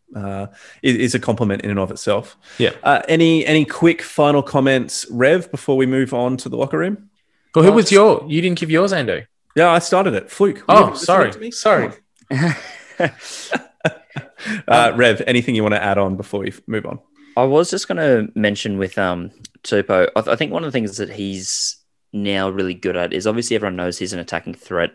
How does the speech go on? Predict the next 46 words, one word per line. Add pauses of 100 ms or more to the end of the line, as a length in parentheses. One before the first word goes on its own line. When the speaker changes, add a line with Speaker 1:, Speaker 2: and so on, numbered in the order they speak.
Speaker 3:
and, (640)
um,
Mitch
brought
up
how
good
he
is
just
with
those
big
carries.
But
the
thing
I
liked
most
was (800)
I,
I
saw
through
the
stats.
It
looked
like
he
made
a
lot
more
meters,
but
he
only
made
three
meters
off
his (160)
eight
runs.